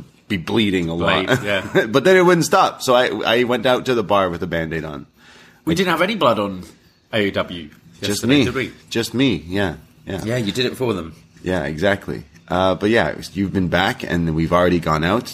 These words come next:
Speaker 1: to our popular, uh,
Speaker 2: Yep.
Speaker 1: watering hole.
Speaker 2: Sun, saw some friendly faces.
Speaker 1: Yeah.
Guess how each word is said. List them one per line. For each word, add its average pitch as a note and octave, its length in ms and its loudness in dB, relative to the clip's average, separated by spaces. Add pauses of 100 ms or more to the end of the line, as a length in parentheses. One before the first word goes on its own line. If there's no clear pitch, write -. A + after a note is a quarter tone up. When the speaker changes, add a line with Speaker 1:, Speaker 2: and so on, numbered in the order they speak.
Speaker 1:
to F2 140 0
our D2 240 -2
popular, D2+ 920 -4
uh, A#1 200 -8 (300)
Speaker 2:
Yep. - 340 -2
Speaker 1:
watering F#2 560 2
hole. F#2+ 460 0
Speaker 2:
Sun, E3 340 -4
saw D#3+ 240 0
some D3 200 -4
friendly D3 280 -2
faces. D3+ 760 -2
Speaker 1:
Yeah. E2 280 0